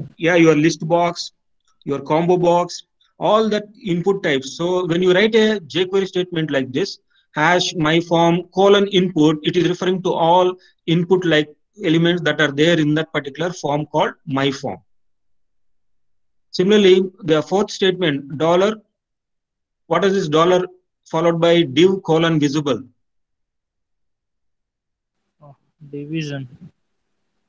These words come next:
Speaker 1: Divi-, yes, it is one division, one section, one section of your web page. So that section of the web page,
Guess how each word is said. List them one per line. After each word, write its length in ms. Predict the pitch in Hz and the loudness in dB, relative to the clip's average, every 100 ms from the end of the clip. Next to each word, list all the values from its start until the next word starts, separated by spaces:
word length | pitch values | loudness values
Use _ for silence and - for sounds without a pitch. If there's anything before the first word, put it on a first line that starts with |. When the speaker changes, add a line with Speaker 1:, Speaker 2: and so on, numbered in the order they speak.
| - | -2
Speaker 1:
Divi-, 360 | 165 190 196 170 | 2 2 4 4
yes, 220 | 180 180 | 2 0
it 180 | 165 226 | -4 -4
is 160 | 240 | -4
one 180 | 220 220 | -2 0
division, 400 | 170 185 180 143 | 0 0 0 0
one 160 | 143 180 | 0 -2
section, 480 | - 196 - 190 - | -4 -4 -2 -2 -4
one 160 | 147 165 | -6 -4
section 360 | 175 175 190 | -6 -4 -4
of 180 | 185 185 | -4 -2
your 160 | 165 151 | 0 2
web 220 | 165 175 | 0 0
page. 320 | 165 110 - _ _ _ _ _ - | -2 -2 -6 _ _ _ _ _ -10
So 240 | 170 165 | -2 0
that 200 | 160 165 | 0 0
section 240 | 180 180 202 | -2 -2 0
of 100 | 202 | 0
the 120 | 190 | 2
web 200 | 180 185 | 2 2
page, 420 | 185 143 170 - | 2 4 2 -4